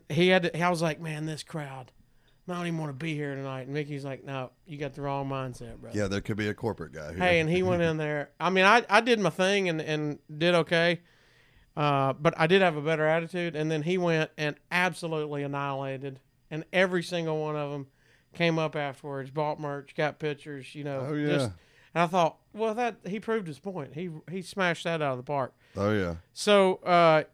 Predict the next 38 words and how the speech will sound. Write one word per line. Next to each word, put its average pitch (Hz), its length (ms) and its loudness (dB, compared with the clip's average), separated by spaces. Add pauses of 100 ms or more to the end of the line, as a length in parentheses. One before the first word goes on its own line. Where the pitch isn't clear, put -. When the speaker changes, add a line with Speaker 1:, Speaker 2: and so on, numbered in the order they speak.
(160)
Speaker 1:
like 170 200 2
you 208 80 2
said, 165 220 0
that 170 180 4
night, 170 240 2
Yellow 180 260 4
Wolf 151 300 0
at 143 40 -10
the 147 80 -2
Nick 151 220 -2
in 139 140 -6
Birmingham, 143 640 -4 (120)
maybe 196 440 4
twenty 175 320 -2
people 151 340 -4
at 143 60 -4
Speaker 2:
It's 143 80 -8
the 143 60 -2
Speaker 1:
best. 123 100 2
Speaker 2:
last 143 240 6
time 147 160 4
he 143 80 2
played 143 280 -8
for 131 60 -16
twenty 139 280 -14
people 135 300 -12
in 120 60 -10
Birmingham. 131 380 2
Speaker 1:
<laughs> 233 100 8
Speaker 2:
I - 20 -8
guarantee 269 480 10
Speaker 1:
Yeah. 269 120 8
Speaker 2:
you 220 100 12
that 147 160 6
was 120 160 -6
it. 127 320 0
Speaker 1:
He 240 180 6
went 220 320 4